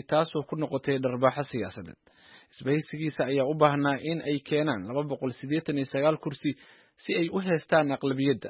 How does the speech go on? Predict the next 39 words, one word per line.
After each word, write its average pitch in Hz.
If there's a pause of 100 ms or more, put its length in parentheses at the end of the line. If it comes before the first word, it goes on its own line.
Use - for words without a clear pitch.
hase -
yeeshee 127 (280)
waxay 160
doorashadii 156
shalay 156
ka -
heleen 135
laba 139
boqol 131 (120)
afar 143
iyo 120
afartan. - (1500)
Ugu 156
yaraan 196
laba 208
boqol 196
oo 170
qof 190
ayaa 175
lagu 160
soo 170
warramayaa 147
in 131
lagu 139
dilay 139
galbeedka 143
dalka 160
Ethiopia 156
Axaddii, 123
sida 151
ay 135
V 160
O 151
A-da 156
u 175
sheegeen 147
dad 143
goobjoog 127
aha. 101